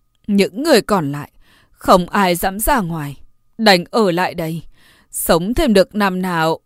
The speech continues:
hay năm ấy." "Còn yêu đó vốn không phải là sơn thần.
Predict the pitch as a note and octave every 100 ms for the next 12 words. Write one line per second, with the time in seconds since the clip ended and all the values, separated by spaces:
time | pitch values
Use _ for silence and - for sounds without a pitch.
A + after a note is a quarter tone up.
0 | - G#3+ B3 E3 F3+ D#3 - D#3+ D3+ A#3+
1 | - _ _ _ _ _ _ _ _ _
2 | _ _ _ _ _ _ _ _ _ _
3 | B3+ G3+ D#3 G3 F3 D#3+ E3 G3+ C4+ -
4 | A3 F#3+ F3+ G3 D4+ G#3+ G3 E3+ E3+ C#4+
5 | G#3 E3+ F3+